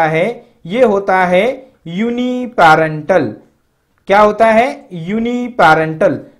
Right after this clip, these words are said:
Now what is uniparental? इसमें only one sex involved होता है। ठीक है, इसमें सिर्फ एक ही sex इन्वॉल्व होगा, मतलब एक living organism है। Generally ये जो reproduction होता है ये यूनिसेलुलर organisms में होगा,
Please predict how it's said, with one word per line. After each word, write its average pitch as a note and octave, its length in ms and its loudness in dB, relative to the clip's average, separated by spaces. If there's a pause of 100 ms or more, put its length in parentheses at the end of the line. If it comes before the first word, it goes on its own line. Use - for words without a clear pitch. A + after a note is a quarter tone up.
Now A3+ 160 2
what G#3+ 280 0
is D4+ 200 -2
uniparental? B3+ 920 0
इसमें A#3 540 -4 (140)
only A#3 420 -4 (300)
one A#3+ 320 0
sex A3 380 -4
involved D3+ 420 -2
होता - 200 -16
है। - 80 -20 (300)
ठीक G3+ 160 -10
है, G#3+ 260 -4 (140)
इसमें A#3 360 -6
सिर्फ A#3+ 360 -8
एक G#3+ 280 0
ही A#3+ 140 -6
sex G#3+ 360 -6
इन्वॉल्व F#3 420 0
होगा, G#3 460 -2 (260)
मतलब A3 440 -2
एक A3+ 340 2
living F3+ 300 -6
organism G#3+ 680 -2
है। A3 340 -4 (320)
Generally G3+ 400 0
ये A3+ 200 2
जो A#3+ 100 2
reproduction A3+ 520 -2
होता G#3 280 -2
है G#3+ 320 2
ये G#3+ 160 0
यूनिसेलुलर G#3 480 -2
organisms G3+ 540 -4
में G#3 100 -4
होगा, G3 320 0